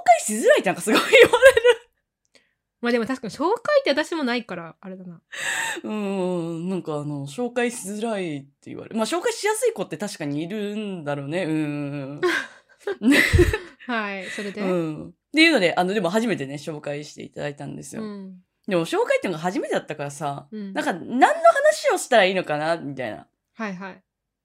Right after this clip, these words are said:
Speaker 1: で、わかんなくて、まあ普通に話してはいたんだけど、
Speaker 2: うん。
Speaker 1: でもなんかこういう時にこう嘘ついてもしょうがないじゃん。
Speaker 2: うん。
Speaker 1: っていうのと、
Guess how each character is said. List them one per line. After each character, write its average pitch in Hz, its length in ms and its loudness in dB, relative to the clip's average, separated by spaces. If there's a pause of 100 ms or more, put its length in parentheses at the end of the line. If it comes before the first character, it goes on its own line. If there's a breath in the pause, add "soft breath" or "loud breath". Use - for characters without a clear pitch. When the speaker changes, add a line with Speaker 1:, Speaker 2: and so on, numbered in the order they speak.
Speaker 1:
で、 175 120 2
わ 180 120 4
か 349 120 0
ん 311 60 4
な 190 80 2
く - 80 -16
て、 147 160 -6
ま 233 140 2
あ - 20 -6
普 220 100 -12
通 349 60 -6
に 440 60 0 (140)
話 339 260 0
し - 80 -12
て - 80 2
は 143 100 0
い 143 80 -12
た 180 120 -8
ん 170 60 -6
だ 143 120 -6
け 139 100 -10
ど、 139 380 -4
Speaker 2:
う 110 100 -10
ん。 104 240 -10 (160)
Speaker 1:
で 240 100 -2
も 220 60 2
な 233 80 4
ん - 40 0
か - 80 -2
こ - 120 0
う 480 40 8
い - 40 8
う - 20 0 (160)
時 - 80 0
に 208 80 0
こ - 160 -2
う 302 60 0
嘘 392 160 0 (180)
つ 220 220 -6
い 185 240 -4 (100)
て 160 120 -2
も 147 80 -2
し 143 100 -6
ょ 160 80 -2
う 147 40 -2
が 147 100 -2
な 135 100 -6
い 135 80 -10
じ - 80 -18
ゃ - 40 -16
ん。 - 80 -20 (140)
Speaker 2:
う 226 80 -6
ん。 190 280 -6 (840)
Speaker 1:
っ - 40 -20
て 214 80 0
い 226 100 0
う 240 60 -2
の 160 100 0
と、 143 360 -4